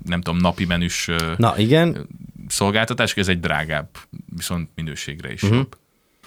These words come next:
Speaker 1: Mm, de nyilván, hogyha igen, eszel egy menüt, mondjuk egy jobb helyen, ott az irodánk mellett, ott pont tegnap ott ettem, ott háromezer forintra jön ki egy menü, és azért ott azért nem, nem laksz. Tehát ut-, utána azért még vettem a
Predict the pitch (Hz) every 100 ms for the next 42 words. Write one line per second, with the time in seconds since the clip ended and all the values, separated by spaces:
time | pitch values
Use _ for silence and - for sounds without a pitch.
0 | _ _ _ 110 95 95 92 92 87 104
1 | 113 110 101 101 95 104 95 98 107 95
2 | 87 90 98 113 - 101 92 90 90 98
3 | - 107 120 104 90 87 90 90 82 82
4 | 82 113 117 101 - 90 _ 92 85 85
5 | 82 76 92 87 95 101 120 107 - 73
6 | 69 80 87 80 - 85 82 87 87 85
7 | 80 71 92 117 123 - - - - 95
8 | 107 98 107 104 101 - 107 104 107 101
9 | 87 85 87 82 76 80 - - - 85
10 | 98 107 - 117 127 120 110 110 107 101
11 | 104 - 95 92 90 87